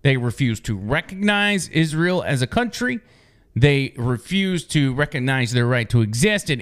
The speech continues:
any form or fashion, and they promise on a regular basis to wipe them off the map.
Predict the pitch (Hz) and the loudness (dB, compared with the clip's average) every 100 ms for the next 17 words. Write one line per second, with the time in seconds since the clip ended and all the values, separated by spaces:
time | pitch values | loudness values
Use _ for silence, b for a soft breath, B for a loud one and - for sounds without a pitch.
0 | - 220 247 - 214 214 180 165 - 269 | 0 0 0 -2 -2 0 -2 -2 0 0
1 | 240 - 131 147 - 160 170 175 175 - | 0 0 0 0 0 0 2 0 -2 -4
2 | 262 285 185 170 190 170 170 190 151 170 | -2 -2 -2 -2 -2 -2 0 -2 -2 -2
3 | 156 143 135 147 139 127 123 117 120 107 | 0 0 0 -2 0 2 2 0 0 0
4 | 95 - 165 202 - | 0 -2 0 0 -4